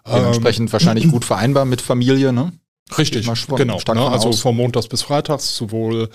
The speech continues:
Speaker 1: in Teilzeit oder auch in Vollzeit.
Speaker 2: Mhm.
Speaker 1: Wir telefonieren so von, also von Montags bis Donnerstags von acht bis siebzehn Uhr, Freitags von acht bis vierzehn Uhr.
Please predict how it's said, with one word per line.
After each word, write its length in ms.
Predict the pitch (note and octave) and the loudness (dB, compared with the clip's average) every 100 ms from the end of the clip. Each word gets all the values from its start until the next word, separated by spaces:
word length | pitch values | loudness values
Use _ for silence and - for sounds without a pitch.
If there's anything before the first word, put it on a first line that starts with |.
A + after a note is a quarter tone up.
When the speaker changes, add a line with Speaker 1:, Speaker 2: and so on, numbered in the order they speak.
| - - _ - | -18 -20 _ -8
Speaker 1:
in 140 | G#2+ | -8
Teilzeit 720 | F#2+ A#2 C3 - B2+ A#2 A2 | -4 -4 -4 -6 -6 -6 -8
oder 220 | - G#2+ | -10 -10
auch 240 | G#2 G#2 - | -10 -10 -12
in 100 | G2+ | -14
Vollzeit. 840 | - C3+ D3+ - D3 C3 C3 - _ _ - | -2 -2 -2 -6 -6 -4 -6 -12 _ _ -4
Speaker 2:
Mhm. 320 | B2 A2 A2 | -2 -2 -2
Speaker 1:
Wir 80 | A2+ | -2
telefonieren 600 | C3 A#2 A#2+ A#2+ C3 B2 | -2 -2 0 2 2 0
so 160 | A2+ | -2
von, 520 | G#2+ B2 A2 A2 A2 D#2 | -2 0 0 0 -2 -2
also 220 | A2+ G#2+ | -4 -4
von 200 | G#2+ A2 | -2 -2
Montags 380 | A2+ B2 B2+ - | 0 -2 -4 -4
bis 140 | A#2 | -4
Donnerstags 500 | - A2 G#2+ - A2 | -2 -2 -2 -6 -8
von 160 | - A2+ | -6 -6
acht 240 | G#2 - | -6 -8
bis 140 | A2+ - | -4 -2
siebzehn 340 | D3+ - C3+ C3 | -2 -4 -4 -2
Uhr, 280 | C3 C3 B2+ | 0 0 -2
Freitags 400 | - A2+ A2 - | -4 -4 -4 -6
von 120 | G#2 | -8
acht 180 | G#2+ - | -8 -8
bis 140 | A2 | -6
vierzehn 380 | - D#3 D#3 B2 | -4 -4 -4 -6
Uhr. 320 | C#3 C3+ C3+ | -2 -2 -4